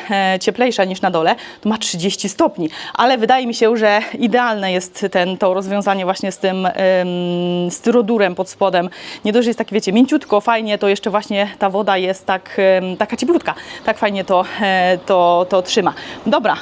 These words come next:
to co ja mam zrobić? Idę robić mizerię, no i zaraz zasiadamy do stołu i do naszych portugalskich, em, smakołyków.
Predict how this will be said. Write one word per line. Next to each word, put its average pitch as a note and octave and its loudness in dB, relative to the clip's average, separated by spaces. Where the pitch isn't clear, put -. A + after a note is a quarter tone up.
to C#4 2
co D4+ 0
ja B3+ 4
mam G#3+ 0
zrobić? F3+ -2
Idę C#4+ 2
robić B3 0
mizerię, B3+ 2
no D4+ 6
i E4 4
zaraz A#3 4
zasiadamy A3 0
do G3 2
stołu G#3+ 0
i D4+ 4
do A3+ 2
naszych G3+ -2
portugalskich, B3+ 0
em, G3 2
smakołyków. D4 2